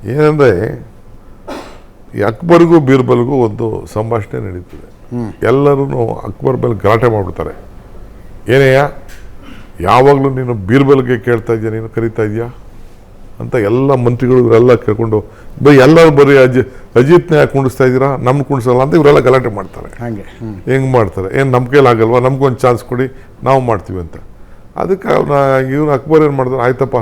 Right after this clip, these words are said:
Speaker 1: ತಡೀರಿ" ಅಂತ ಅಂದ್ಬಿಟ್ಟು ಹಿಂಗೆ ಒಂದು ಸಮಾರಂಭ, ಸಮಾರಂಭ. ನಾನೊಂದು ಪ್ರಶ್ನೆ ಕೇಳ್ತೀನಿ, ಉತ್ತರ ಹೇಳ್ಬೇಕು ಅಂತ ಮಂತ್ರಿಗಳಿಗೆ ಹೇಳ್ತಾರೆ. ಅಲ್ಲೂ ಒಂದು ಮೂವತ್ತು ಜನ ಮಂತ್ರಿಗಳಿರ್ತಾರೆ. "ಹೇಳಿ ಸ್ವಾಮಿ" ಅಂತ.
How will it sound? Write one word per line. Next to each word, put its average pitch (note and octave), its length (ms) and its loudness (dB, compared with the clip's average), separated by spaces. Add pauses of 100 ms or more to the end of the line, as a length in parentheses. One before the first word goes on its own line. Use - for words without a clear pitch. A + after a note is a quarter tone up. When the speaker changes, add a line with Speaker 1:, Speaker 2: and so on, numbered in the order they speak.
(160)
Speaker 1:
ತಡೀರಿ" B2 280 -2
ಅಂತ G#2 160 -8
ಅಂದ್ಬಿಟ್ಟು A2 280 -8
ಹಿಂಗೆ E3 180 -4
ಒಂದು C3+ 160 0
ಸಮಾರಂಭ, G2+ 480 -4 (960)
ಸಮಾರಂಭ. G2 440 -6 (920)
ನಾನೊಂದು C3+ 240 2
ಪ್ರಶ್ನೆ D#3 360 2
ಕೇಳ್ತೀನಿ, C#3+ 360 2
ಉತ್ತರ C3+ 220 0
ಹೇಳ್ಬೇಕು A#2+ 380 2
ಅಂತ B2 160 -2
ಮಂತ್ರಿಗಳಿಗೆ C#3 560 4
ಹೇಳ್ತಾರೆ. F2 320 -6 (120)
ಅಲ್ಲೂ D3+ 180 2
ಒಂದು C3 160 4
ಮೂವತ್ತು A#2 380 0
ಜನ B2 60 -2
ಮಂತ್ರಿಗಳಿರ್ತಾರೆ. G#2+ 800 -6 (880)
"ಹೇಳಿ E3 180 2
ಸ್ವಾಮಿ" G#2+ 340 0
ಅಂತ. F2 180 -10